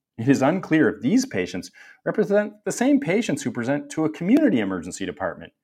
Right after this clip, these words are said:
You could argue that patients with more severe nosebleeds would present to this subspecialized emergency department. If T X A works in these cases, then it should work in milder cases,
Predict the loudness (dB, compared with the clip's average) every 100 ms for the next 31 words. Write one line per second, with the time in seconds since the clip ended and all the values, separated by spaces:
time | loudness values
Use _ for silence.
0 | _ _ _ _ _ -6 -4 0 4 4
1 | 4 0 -2 -6 -8 -4 -2 -2 -4 0
2 | 0 0 -2 -8 -12 -6 -6 -2 0 2
3 | 2 0 -2 -4 -4 -4 -6 -6 -8 -6
4 | -6 -8 -8 -8 -8 -12 -12 -4 0 0
5 | -2 -6 -4 -4 -2 -2 -2 -6 -8 -8
6 | -12 -14 -12 -8 -8 -6 -8 -8 _ _
7 | _ _ -20 -12 -12 -4 0 2 2 0
8 | -2 -2 -2 -4 -6 -8 -2 4 4 4
9 | -2 -4 -4 -6 -6 _ _ _ _ _
10 | -2 -2 -4 -10 -4 -2 0 -2 -2 -4
11 | -2 2 4 2 -2 -2 0 0 -2